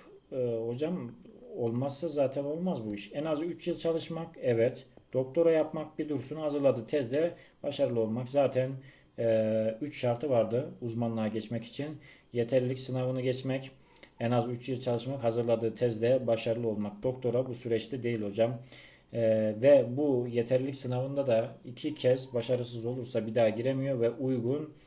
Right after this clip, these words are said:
e, derece ve, e, kadrosuna uygun bir yere, e, hocamız görevlendiriliyordu. Yardımcılık yani, e, şey yardımcılığını,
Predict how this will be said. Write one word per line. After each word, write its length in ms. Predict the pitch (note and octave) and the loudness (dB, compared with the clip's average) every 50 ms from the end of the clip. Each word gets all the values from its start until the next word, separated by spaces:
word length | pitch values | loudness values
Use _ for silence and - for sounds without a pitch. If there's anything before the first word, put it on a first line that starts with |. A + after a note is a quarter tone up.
| - - - - - _ - | -20 -20 -20 -20 -20 _ -6
e, 60 | A#2 A#2 A2+ A2 A2 A2 G#2+ G#2+ G#2+ A2+ | 0 2 4 4 4 4 2 2 2 2
derece 400 | A#2 B2 B2+ B2+ C3+ D3 C#3 A#2 | 2 2 2 2 2 0 2 4
ve, 200 | A#2 A2+ A2+ A2 A2 A2 - - _ - - _ - - - | 4 4 4 2 -2 -6 -12 -18 _ -20 -20 _ -16 -10 -6
e, 300 | A#2 A2+ A2+ A2 G#2+ G#2+ G#2+ | -4 -2 -2 -2 -2 -4 -2
kadrosuna 560 | - - D3 C#3 B2 A#2 A2 - A#2 A2 A2 | 0 2 2 2 2 -2 -2 -2 -2 -2 -2
uygun 460 | A2+ C#3 C3 B2 A2 A#2+ C#3+ D3+ C3 - - - - _ - | -2 0 -2 -2 0 -2 -4 -6 -8 -16 -20 -20 -20 _ -6
bir 100 | D3 D3 | -4 -4
yere, 440 | C3 A2+ A2+ A2 A2 A#2 C3+ D3 C#3+ - - - _ _ _ _ | 0 0 2 2 4 4 2 2 0 -6 -14 -20 _ _ _ _
e, 300 | - B2 A#2 A2+ A2 A2 G#2+ - - A#2 | -4 -2 0 0 2 0 0 -2 -4 -6
hocamız 460 | C#3 B2+ A2 A2+ G#2+ C#3 C#3+ C3 A2+ | -4 -2 0 0 -2 -2 -4 -6 0
görevlendiriliyordu. 1300 | A#2 A#2 A#2 A#2 A2+ A2+ A2+ A2+ A2 A2 A2 A2 G#2+ G#2+ A2 A2 A2 G#2+ G#2 G2+ G#2 G#2+ G#2+ G#2 G#2 G#2 G2+ - - - _ _ - - - - _ - | 2 4 4 4 4 2 2 2 0 0 -2 -4 -4 -4 -4 -2 -2 -2 -4 -4 -6 -6 -6 -6 -8 -10 -12 -14 -18 -20 _ _ -20 -20 -20 -20 _ -2
Yardımcılık 580 | B2 B2 B2 B2 B2+ B2 A#2+ A#2 A2 A2 A2 - | 0 0 0 0 0 -2 -2 -2 -4 -4 -2 -4
yani, 260 | A2 G#2+ G#2+ G#2+ A2 A2+ - - - _ - - - - - - - | -4 -2 -4 -4 -6 -6 -10 -14 -20 _ -16 -16 -14 -16 -16 -16 -14
e, 60 | - | -12
şey 260 | - - B2 A#2+ A#2 | -6 -2 -2 -2 0
yardımcılığını, 640 | A2+ A2+ A2 G#2 A2 A2 G#2+ G#2+ G2+ G#2+ G#2+ A#2 C3+ | 0 0 0 0 -2 -4 -4 -4 -4 -4 -4 -6 -6